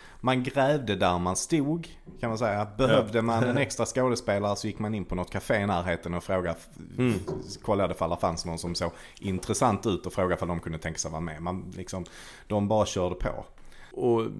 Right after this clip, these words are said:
Speaker 2: det här tänket var det många mä-, människor i U S A som anammade och,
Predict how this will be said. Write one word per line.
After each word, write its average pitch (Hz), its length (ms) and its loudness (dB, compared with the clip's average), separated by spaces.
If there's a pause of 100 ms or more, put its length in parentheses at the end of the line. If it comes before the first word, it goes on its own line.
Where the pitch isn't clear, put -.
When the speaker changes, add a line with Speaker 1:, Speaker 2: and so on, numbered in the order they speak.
Speaker 2:
det 127 120 2
här 127 180 8
tänket 104 480 0 (720)
var 117 80 6
det 107 80 6
många 104 220 4
mä-, 101 140 2
människor 107 400 0
i - 20 2
U 95 80 0
S - 160 -2
A 95 120 4
som 82 180 -4
anammade 80 640 -2
och, 87 200 -2